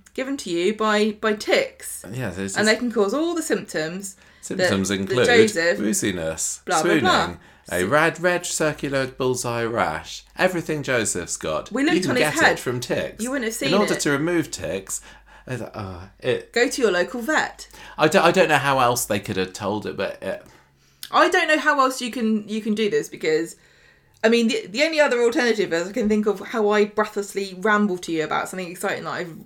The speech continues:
Speaker 1: seen on Netflix or, or Reddit
Speaker 2: <laughs>
Speaker 1: and, and bumble my way through explaining it half-assedly, and you don't know what I'm saying at the end of the day, and then I have to look it up and
Speaker 2: This
Speaker 1: then
Speaker 2: does
Speaker 1: tell
Speaker 2: happen.
Speaker 1: you.
Speaker 2: Um, yeah, no, it, pff,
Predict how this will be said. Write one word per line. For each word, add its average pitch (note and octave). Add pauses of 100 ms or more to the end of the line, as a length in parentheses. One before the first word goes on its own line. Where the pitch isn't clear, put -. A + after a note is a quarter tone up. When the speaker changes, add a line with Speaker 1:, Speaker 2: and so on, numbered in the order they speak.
Speaker 1:
seen F3
on F3
Netflix -
or, E3 (180)
or E3+
Reddit D3+
Speaker 2:
<laughs> C#3
Speaker 1:
and, B2+
and F3 (1200)
bumble G3+
my F#3+
way F3+
through F#3
explaining F3+
it E3+
half-assedly, F3+
and E3
you E3+
don't D3+
know D#3+
what D3
I'm E3+
saying D#3
at A2
the D3
end D3
of D3+
the D3+
day, C#3+
and C#3+
then D3
I D3+
have D#3
to D#3+
look D#3+
it -
up -
and -
Speaker 2:
This D#3
Speaker 1:
then -
Speaker 2:
does -
Speaker 1:
tell D#3+
Speaker 2:
happen. A#2
Speaker 1:
you. G2+ (460)
Speaker 2:
Um, G2+ (180)
yeah, F2
no, G2
it, -
pff, -